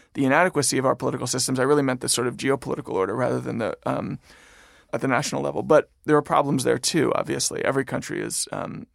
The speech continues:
has been moving far too slowly on this. And I understand why people would feel so frustrated, so angry, and so betrayed that they would not want to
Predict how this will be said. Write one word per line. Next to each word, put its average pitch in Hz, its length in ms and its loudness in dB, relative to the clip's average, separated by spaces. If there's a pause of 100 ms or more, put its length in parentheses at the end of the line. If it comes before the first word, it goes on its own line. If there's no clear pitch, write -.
(360)
has 120 120 -4
been 135 180 -2
moving 127 300 0
far 127 220 -2
too - 140 -6
slowly 135 360 -2
on - 140 -4
this. 104 320 -4
And 131 420 0 (720)
I 131 120 6
understand 139 460 4
why 135 140 6
people 131 300 -2
would 127 160 0
feel 131 480 0 (640)
so 139 240 4
frustrated, 127 760 0
so 139 280 4
angry, 127 560 2 (680)
and 123 160 2
so 131 160 4
betrayed 139 680 2 (280)
that 131 320 2
they 131 540 2 (160)
would 131 220 2
not 131 240 4
want 131 240 0
to 117 480 -2